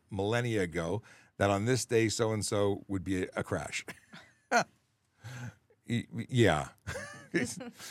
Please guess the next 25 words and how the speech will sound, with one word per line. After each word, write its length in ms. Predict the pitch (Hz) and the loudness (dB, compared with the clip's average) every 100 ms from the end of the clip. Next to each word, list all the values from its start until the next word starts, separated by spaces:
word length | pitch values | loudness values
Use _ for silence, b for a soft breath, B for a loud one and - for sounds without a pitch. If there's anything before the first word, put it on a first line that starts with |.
| B B | B B
yeah, 200 | - 175 | 4 4
it's, 140 | 127 | 4
it's, 260 | - 139 - | -2 -4 -4
it's 160 | 127 | -2
that 160 | 135 120 | 0 2
concept 340 | 139 135 123 - | 2 0 0 -2
that 120 | 101 | -2
no 100 | 107 | -2
one's 220 | 104 101 | -2 -4
respo-, 360 | 95 - - 82 - | -4 -6 -6 -6 -6
responsible. 760 | 85 85 82 78 78 69 - _ _ B B B B - | -6 -4 -4 -6 -6 -10 -14 _ _ B B B B -4
Uh, 600 | 92 98 101 101 101 78 73 | 0 2 4 2 0 -4 -6
Michael 800 | 92 92 101 165 220 - 120 | -4 0 4 4 4 2 2
says, 340 | 107 120 117 101 | 2 2 0 -2
"How 400 | 80 123 220 247 | 0 2 2 2
illegal 420 | 214 139 131 131 | 2 2 4 4
are 140 | 123 | 4
radar 200 | 117 113 | 4 2
detectors 600 | 107 101 113 98 107 104 - | 0 2 0 0 -2 -4 -4
and 240 | 104 98 | -4 -4
can 160 | 110 101 | -4 -4
all 220 | - 117 127 | 0 2 0
police 540 | - 165 110 92 90 | 0 0 2 0 -4
detect 600 | - 107 - 170 - _ | -8 -14 -6 -6 -6 _
them?" 260 | 151 80 | 0 0